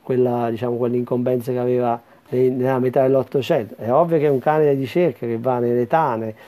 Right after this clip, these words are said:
e però, eh, se voi state più attenti, evitate, insomma, posti, eh, a rischio, potete evitare in quel caso di vaccinarlo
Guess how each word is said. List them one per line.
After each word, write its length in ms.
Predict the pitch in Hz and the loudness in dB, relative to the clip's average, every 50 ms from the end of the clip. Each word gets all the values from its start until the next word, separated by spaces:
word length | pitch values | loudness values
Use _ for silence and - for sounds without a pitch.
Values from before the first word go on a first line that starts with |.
| - - - - - _ _ - | -20 -20 -20 -20 -20 _ _ -16
e 80 | - | -8
però, 400 | 110 - 190 208 214 170 127 - - | 0 2 4 4 4 4 2 0 -6
eh, 120 | 113 113 | -12 -12
se 120 | - - | -8 -6
voi 160 | 135 135 160 165 | -2 0 0 0
state 280 | - 185 165 143 147 | 2 0 0 0 0
più 160 | - - 180 | -2 0 0
attenti, 420 | 175 - - - 196 175 139 110 117 | 0 0 2 2 2 2 4 2 -2
evitate, 420 | 110 113 117 - 165 160 151 156 | -2 -2 0 2 2 2 2 2
insomma, 500 | 147 131 123 - 165 156 143 135 135 - - - - - 110 - - | 0 0 0 -2 -2 -2 -2 -4 -4 -6 -10 -14 -12 -12 -12 -12 -6
posti, 580 | - 185 156 151 - - - - 147 135 131 - | -2 0 0 0 -2 -4 -10 -6 -6 -4 -4 -4
eh, 600 | - 127 123 123 123 123 123 120 120 120 120 - - - - - | -6 -6 -4 -2 -2 -2 -2 -2 -2 -4 -4 -6 -6 -10 -10 -8
a 140 | - - 151 | -2 -2 0
rischio, 640 | 165 156 151 151 143 - - - - 185 196 196 196 | 0 0 -2 -4 -4 -8 -10 -4 0 2 2 2 2
potete 380 | 147 160 147 127 131 123 139 156 | 0 -2 0 0 0 0 0 0
evitare 560 | 160 196 175 - 127 123 127 139 143 160 160 | 0 0 0 0 0 2 2 2 2 2 0
in 180 | - - 147 | 0 -2 -6
quel 200 | 135 - 165 170 - | -4 -4 -6 -6 -4
caso 320 | - 131 123 135 135 160 | -4 -4 -4 -4 -4 -6
di 140 | 151 135 135 | -8 -6 -4
vaccinarlo 720 | 123 127 127 - - - 165 135 117 123 131 143 156 147 | -4 -4 -4 -6 -6 -4 -2 -2 0 0 0 0 0 -2